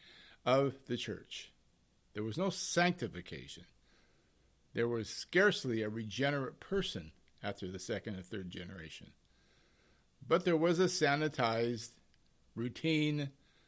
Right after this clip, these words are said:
a liturgy, in which the commandments were read, the, the, um, catechisms were filled with the law of God.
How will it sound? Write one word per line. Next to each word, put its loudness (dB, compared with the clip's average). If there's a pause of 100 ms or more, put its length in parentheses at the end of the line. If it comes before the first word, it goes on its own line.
(300)
a -10
liturgy, 2 (1000)
in -8
which -8
the -6
commandments 2
were 0
read, 4 (1300)
the, -14 (920)
the, -8
um, -10 (880)
catechisms 0 (2500)
were -6
filled 2
with -2
the 0
law 4
of 0
God. -2